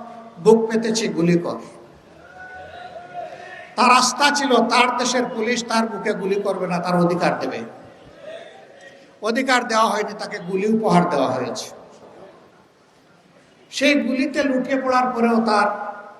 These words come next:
লাশ নিয়ে রাজনীতি করা হয়েছে। আল্লাহর বিচার, রাখে আল্লাহ মারেকে,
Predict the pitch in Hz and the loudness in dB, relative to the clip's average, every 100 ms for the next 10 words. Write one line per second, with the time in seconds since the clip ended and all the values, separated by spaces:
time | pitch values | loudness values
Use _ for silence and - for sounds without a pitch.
0 | - - - - - 165 180 202 277 - | -20 -20 -20 -20 -16 -4 4 6 6 2
1 | 254 247 226 202 180 - 185 220 196 143 | -4 -2 2 4 2 0 -6 -6 -4 -6
2 | 113 113 - - - - - - - - | -6 -10 -14 -16 -18 -20 -20 -20 -20 -20
3 | - - - - - - - - _ _ | -20 -20 -20 -20 -20 -20 -20 -20 _ _
4 | _ _ - - - _ _ _ _ _ | _ _ -20 -20 -20 _ _ _ _ _
5 | _ _ - 180 180 175 147 135 151 123 | _ _ -6 2 6 6 4 -4 -6 -8
6 | - - - - - - _ _ _ _ | -10 -18 -20 -20 -20 -20 _ _ _ _
7 | _ _ _ _ _ _ _ - 180 214 | _ _ _ _ _ _ _ 0 2 4
8 | 247 240 226 226 196 185 202 - 226 226 | 4 2 4 4 2 2 0 -2 -4 -4